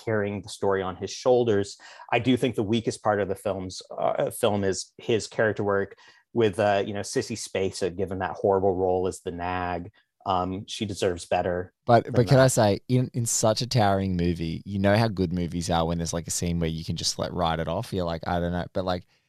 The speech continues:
Speaker 2: you, you can write off their entire relationship in my mind for a line,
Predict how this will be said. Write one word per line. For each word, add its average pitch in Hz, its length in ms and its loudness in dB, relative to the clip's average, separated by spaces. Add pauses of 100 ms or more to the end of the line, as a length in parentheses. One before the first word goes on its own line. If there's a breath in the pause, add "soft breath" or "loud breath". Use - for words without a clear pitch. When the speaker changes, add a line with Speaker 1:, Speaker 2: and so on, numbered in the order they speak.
(340)
Speaker 2:
you, 110 180 -4 (380)
you 107 160 -4
can 110 180 4
write 113 260 8
off 110 200 4
their 101 140 2
entire 98 360 4
relationship 87 580 -2
in 92 120 -2
my 87 180 0
mind 85 260 -4
for 87 140 -6
a 82 60 -2
line, - 480 -6